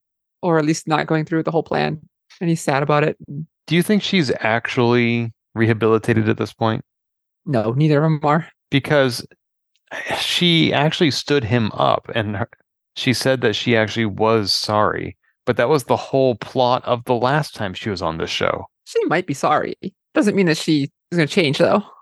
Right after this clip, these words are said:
Speaker 2: You think she'll just revert to her old ways?
Speaker 1: I mean, uh, no, it's possible. I don't think it's impossible. I mean, you know how people are. <laughs> I mean, it's like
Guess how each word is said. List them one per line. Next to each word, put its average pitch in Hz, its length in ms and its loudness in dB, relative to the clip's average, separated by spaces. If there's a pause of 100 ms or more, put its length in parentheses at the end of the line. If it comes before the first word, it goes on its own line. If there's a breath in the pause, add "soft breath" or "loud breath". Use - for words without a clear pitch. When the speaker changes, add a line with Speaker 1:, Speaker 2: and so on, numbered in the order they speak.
(140)
Speaker 2:
You 113 100 4
think 107 200 2
she'll 104 220 4
just 98 260 -2
revert 95 400 2
to 104 100 0
her 95 180 2
old 92 200 0
ways? 92 400 0 (280)
Speaker 1:
I 185 60 -10
mean, 170 340 -4
uh, - 180 0
no, 202 200 2
it's - 180 -2
possible. - 520 -2 (120)
I - 60 0
don't 214 200 0
think - 220 -2
it's 156 160 0
impossible. 156 560 0 (280 loud breath)
I - 40 -4
mean, 214 100 0
you 220 60 4
know 180 60 4
how 147 60 0
people 151 280 -2
are. 151 260 -4
<laughs> - 100 -20
I 202 640 4
mean, 202 200 2
it's 180 160 -6
like 208 200 -6